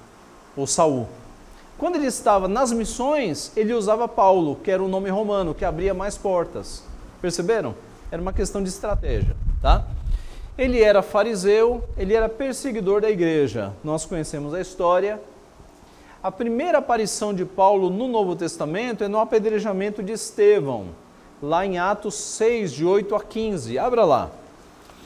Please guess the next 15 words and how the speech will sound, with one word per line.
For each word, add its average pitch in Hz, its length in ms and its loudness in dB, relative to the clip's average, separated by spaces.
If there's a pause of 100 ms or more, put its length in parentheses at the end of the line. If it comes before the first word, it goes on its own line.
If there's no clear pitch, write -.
(200)
Você 185 220 0
não 302 120 2
vai 294 140 4
encontrar 262 300 0
o 247 40 0
nome 233 220 0
de 269 100 -2
Paulo 226 380 6
aqui, 240 240 2
mas 147 180 0
ele 180 120 2
está 196 260 0
aqui. 196 320 -2 (720)
Atos 170 320 0
seis, 175 720 0